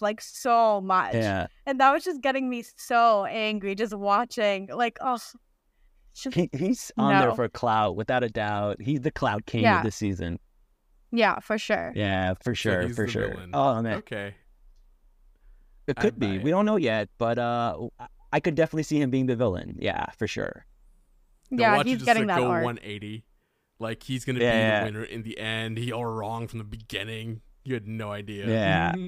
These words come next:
Speaker 3: <laughs>
Speaker 1: I mean, it's happened
Speaker 2: Yeah.
Speaker 1: before. The villain of, like, the season, it was, like, a season of The Bachelor. The villain of the season,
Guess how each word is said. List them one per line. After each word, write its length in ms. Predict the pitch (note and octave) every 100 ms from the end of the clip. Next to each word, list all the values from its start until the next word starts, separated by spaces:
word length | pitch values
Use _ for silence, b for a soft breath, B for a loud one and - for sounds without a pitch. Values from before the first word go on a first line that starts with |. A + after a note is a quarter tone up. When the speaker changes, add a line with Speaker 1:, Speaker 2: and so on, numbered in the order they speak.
| F3
Speaker 3:
<laughs> 240 | _ _ -
Speaker 1:
I 100 | D4
mean, 200 | F4+ F#4
it's 160 | E4+
happened 420 | A3 A#3 F#3+ - D#4
Speaker 2:
Yeah. 60 |
Speaker 1:
before. 180 | - - _ _ - -
The 200 | A3+ G#3
villain 440 | F#3 G#3 A3+ A#3+
of, 240 | G3+ A3+
like, 200 | G#3 G#3
the 80 | G#3+
season, 360 | - A3 G3 G3
it 60 |
was, 160 | G3+ G#3
like, 140 | A3 G#3+
a 40 |
season 340 | - G#3+ G#3+
of 100 | G#3 F#3+
The 60 |
Bachelor. 640 | F#3 F3 G3 - F#3 F3 F#3
The 140 | G3
villain 340 | F#3 G#3 A3+
of 120 | G#3+ F#3+
the 80 | F#3+
season, 520 | G3+ F3+ F3+ F3+